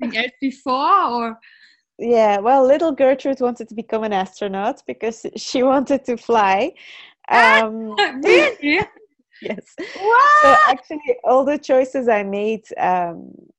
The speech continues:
Speaker 2: of studying were based on that first. So I, I did a lot of maths and sciences, and I'm, I'm a little bit of a brain, brainiac somehow. Um,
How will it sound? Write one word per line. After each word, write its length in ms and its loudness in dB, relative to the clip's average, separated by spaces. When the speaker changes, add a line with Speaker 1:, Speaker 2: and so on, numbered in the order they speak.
Speaker 2:
of 100 -12
studying 600 -4
were 160 -4
based 400 -4
on 140 -6
that 280 -4
first. 400 -6
So 160 -6
I, 300 -6
I 120 -10
did 160 -8
a 60 -6
lot 180 -4
of 160 -10
maths 380 -14
and 140 -16
sciences, 680 -10
and 220 -16
I'm, 260 -4
I'm 160 -6
a 60 -6
little 180 -4
bit 160 -6
of 160 -8
a 60 -16
brain, 840 -6
brainiac 760 -8
somehow. 640 -12
Um, 580 -10